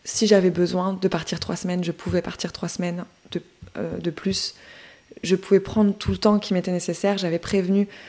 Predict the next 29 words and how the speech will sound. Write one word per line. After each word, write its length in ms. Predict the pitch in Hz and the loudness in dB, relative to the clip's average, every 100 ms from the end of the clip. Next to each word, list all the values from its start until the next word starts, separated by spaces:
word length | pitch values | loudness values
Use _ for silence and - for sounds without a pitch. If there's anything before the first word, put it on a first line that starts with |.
| - - | -16 -2
j'avais 320 | 180 180 185 | 0 2 2
par 120 | 175 | 0
exemple, 340 | 165 170 180 - | -4 -4 -4 -4
euh, 260 | 170 165 - | -4 -4 -4
un 160 | 170 160 | -6 -4
concert, 600 | 180 170 180 180 180 - - | -4 -2 0 -2 -6 -14 -10
euh, 140 | 165 | -8
qui 140 | 156 170 | -4 -4
était 160 | 170 | -4
prévu, 500 | - - 175 165 170 170 | -8 -4 -4 -4 -8 -6
euh, 160 | 160 156 - _ _ - _ - | -6 -8 -14 _ _ -20 _ -10
à 80 | |
la 100 | 170 | -8
fin 200 | 156 180 | -6 -4
du 100 | 170 | -2
mois 160 | 170 170 | -2 -2
de 80 | 160 | -2
mai. 240 | 175 208 - - - _ _ _ _ _ | 0 -2 -4 -20 -20 _ _ _ _ _
Et 540 | - 175 170 165 165 165 | -2 0 0 -2 -4 -4
j'avais 320 | 160 175 165 | -2 -2 -2
prévenu 380 | 170 190 190 180 | -2 -2 0 -2
que 80 | 170 | -4
possiblement 560 | 170 - 165 170 175 | -6 -6 -6 -4 -4
je 100 | 170 | -4
ne 60 | 165 | -6
ferais 240 | - 160 | -6 -6
pas 80 | 160 | -6
le 80 | 156 | -8
concert. 500 | 165 156 196 196 | -6 -2 0 -2